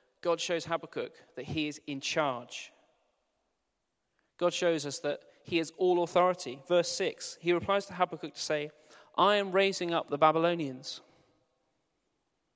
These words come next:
This is fascinating. The Babylonian war machine, that ruthless and impetuous people, were under the sovereign power of God. So actually, God is raising up the Babylonians. He says,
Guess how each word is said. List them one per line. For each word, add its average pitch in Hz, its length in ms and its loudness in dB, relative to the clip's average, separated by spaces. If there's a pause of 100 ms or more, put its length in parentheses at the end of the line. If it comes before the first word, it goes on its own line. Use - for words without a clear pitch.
(160)
This 160 160 -8
is 160 60 -12
fascinating. 151 500 -2
The 147 80 -6
Babylonian 185 580 0
war 185 220 4
machine, 147 460 -2
that 147 220 -4
ruthless 170 420 -2
and 160 60 -6
impetuous 156 520 -6
people, 139 440 -8 (220)
were 123 220 2
under 185 260 -2
the 143 120 -4
sovereign 151 760 -2 (640)
power 160 260 2
of 143 140 -6
God. 123 320 -2 (2000)
So 165 220 0
actually, 170 320 -2
God 180 220 2
is 165 100 -2
raising 180 540 -2
up 180 180 -4
the 151 80 -12
Babylonians. 147 880 -2
He 143 80 -10
says, 156 200 -2